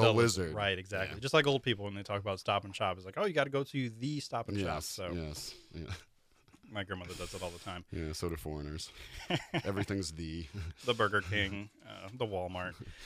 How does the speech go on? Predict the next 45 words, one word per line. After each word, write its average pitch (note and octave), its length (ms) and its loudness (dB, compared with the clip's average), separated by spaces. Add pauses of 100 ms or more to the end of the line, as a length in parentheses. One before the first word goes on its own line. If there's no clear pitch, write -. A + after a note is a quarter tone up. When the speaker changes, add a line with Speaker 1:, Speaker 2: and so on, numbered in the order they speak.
Speaker 2:
I C#3+ 160 4
li-, C#3 80 8
Speaker 1:
Um, B2+ 100 4
Speaker 2:
I D3 40 8
live D#3+ 220 6
in E3 120 8
the E3 120 4
Meriden. F#2+ 580 4
Speaker 1:
<laughs> - 60 2 (3000)
But, E3 140 8
um, D#3 200 12
I D#3 100 8
did D#3 220 6
like, D#3 360 8
um, B2 520 4 (480)
I - 20 -2
did C#3 200 0
like C3+ 160 4
The C3 80 0
Amazing A#2 300 2
Spider-Man. F#2+ 600 0
It G2+ 80 -10
was G#2+ 160 -2
a A2+ 40 -10
good A2+ 140 0
movie. G#2+ 340 -4
I G2+ 40 0
love G#2+ 360 2
the, G#2 220 -2
uh, F#2 140 4 (100)
the F#2 80 -8
chemistry B2 460 -4
between F#2+ 520 -8 (120)
Emma G2 160 -12
Stone F#2+ 420 -8
and, F2+ 140 -8
um, E2+ 280 -12 (920)
Andrew A2 260 -2
Garfield. G2+ 400 2
They F#2+ 100 -2
are B2+ 120 6
dating B2+ 300 4
in A#2 80 2
real A#2 120 2
life. F#2+ 320 2